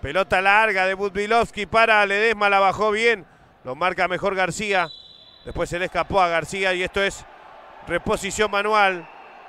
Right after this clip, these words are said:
desde el vértice. Es para el elenco de Entre Ríos, para Atlético Neuquén.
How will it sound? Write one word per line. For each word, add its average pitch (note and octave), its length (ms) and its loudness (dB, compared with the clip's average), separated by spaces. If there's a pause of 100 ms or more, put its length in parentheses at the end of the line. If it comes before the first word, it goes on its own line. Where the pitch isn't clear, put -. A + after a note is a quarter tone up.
(300)
desde G3 240 0
el G#3 100 0
vértice. G3+ 600 0 (1040)
Es - 80 -14
para F3+ 180 0
el F#3+ 80 -2
elenco F3+ 1040 2 (1400)
de F#3 120 -4
Entre G#3+ 220 -2
Ríos, G#3 300 0
para F#3 600 4
Atlético G#3 440 -4
Neuquén. G3 520 -2